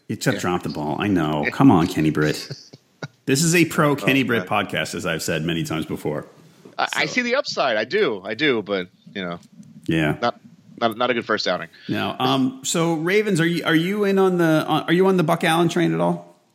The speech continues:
Speaker 2: Uh, yeah, I am. I, I, I, I stashed him before week one in one league. I'm very happy about that. Uh, yeah, he, I mean, Terrence West, you know, he fits the system well as a runner, but not really much as a receiver. And, you know, Danny Woodhead's absence,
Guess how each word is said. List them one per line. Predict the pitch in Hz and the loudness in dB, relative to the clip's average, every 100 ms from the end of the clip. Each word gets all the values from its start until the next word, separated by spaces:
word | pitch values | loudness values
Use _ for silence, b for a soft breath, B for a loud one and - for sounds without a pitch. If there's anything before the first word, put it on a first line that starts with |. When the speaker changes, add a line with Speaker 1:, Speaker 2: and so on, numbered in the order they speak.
| _ | _
Speaker 2:
Uh, | 185 254 | -2 0
yeah, | 294 320 294 - | 0 0 -2 -4
I | 180 | -2
am. | 220 269 190 | 0 -2 -2
I, | 165 165 | -4 -2
I, | 170 175 170 | 0 0 0
I, | 165 175 - | 0 -4 -4
I | 180 | -6
stashed | - 214 277 - | -4 -2 -2 -4
him | 240 | -6
before | 202 208 208 | -6 0 0
week | 180 - | 0 -4
one | 151 180 | -2 -2
in | 170 | -2
one | 127 117 | -4 -2
league. | 120 | -2
I'm | 117 | 0
very | 131 123 | 0 0
happy | 123 120 | 0 -2
about | 113 107 101 | 0 -2 -2
that. | 95 90 - | -2 0 -2
Uh, | 101 110 107 104 B B B B - | 0 2 2 0 B B B B -2
yeah, | 285 | 0
he, | 240 185 - | 2 2 0
I | |
mean, | 170 175 170 151 | -2 -2 -4 -12
Terrence | 160 208 247 - | -6 -2 -2 -2
West, | 202 254 - - | -2 -2 -4 -2
you | |
know, | 208 | 2
he | 190 | 2
fits | - 254 | 2 0
the | 240 | 0
system | 190 240 240 | 0 2 2
well | 226 220 | 2 0
as | 185 | 0
a | |
runner, | 180 240 262 | 0 2 0
but | 175 170 175 | 0 -2 -2
not | 180 202 208 | -2 0 0
really | 190 202 | 2 0
much | 190 190 | 2 -2
as | 180 | 0
a | 180 170 | 0 0
receiver. | 151 - 208 185 160 | 0 2 2 2 0
And, | 151 143 | 0 0
you | |
know, | 156 | 0
Danny | 151 160 | 2 2
Woodhead's | 160 175 175 | 2 4 2
absence, | 165 190 185 175 160 - | 2 0 -4 -8 -8 -10